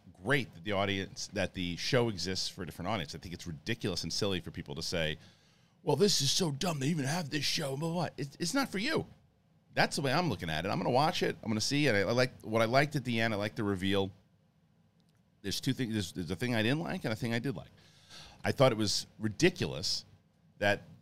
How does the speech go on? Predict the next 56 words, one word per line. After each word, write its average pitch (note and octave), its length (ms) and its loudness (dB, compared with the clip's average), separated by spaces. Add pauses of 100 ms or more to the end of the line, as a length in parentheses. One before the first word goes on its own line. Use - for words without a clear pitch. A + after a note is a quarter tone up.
(120)
the, G2+ 280 4 (120)
the G#2+ 60 -8
fashion C#3 440 6
guy G2 280 6
who's G2 220 2
making G2 300 0
these F2+ 140 -2
costumes, F2 520 -4
like, E2 200 -4 (100)
I G2+ 80 -2
get E2 240 0
it. C2+ 120 -10
It's E2+ 160 -8
really A#2+ 280 2
hard F#2+ 380 2
to F2+ 80 -4
make, E2+ 240 -2 (760)
to G#2 100 -4
get G2 120 2
an F2+ 60 -2
appointment. D2+ 440 -6
I E2+ 60 -6
thought - 220 -6
that F#2+ 100 2
was F2 120 -4
clever. - 320 -6 (920)
She-Hulk F#3+ 440 8
shows C#3+ 300 4
up, C3 260 6
and A2 100 -2
you're A2 100 0
like, G#2+ 280 2
"I A#2+ 100 4
don't B2+ 120 4
know B2 120 4
who A#2+ 160 2
you A2+ 220 4
are." G#2+ 320 8
I'm G2 100 -4
a G#2+ 60 -2
fan. A2 160 -4
It's, C#3+ 160 -4 (100)
it's E3+ 220 0
a E3 60 0
person. A3 540 0
It's D3+ 140 -2
the E3 220 -2
only G3+ 240 4
other F#3 120 2
person C#3 400 2
who B2 120 4
can A#2+ 120 -2
turn A2+ 220 0
into A2 240 0
a F#2+ 60 4
Hulk. E2 240 -2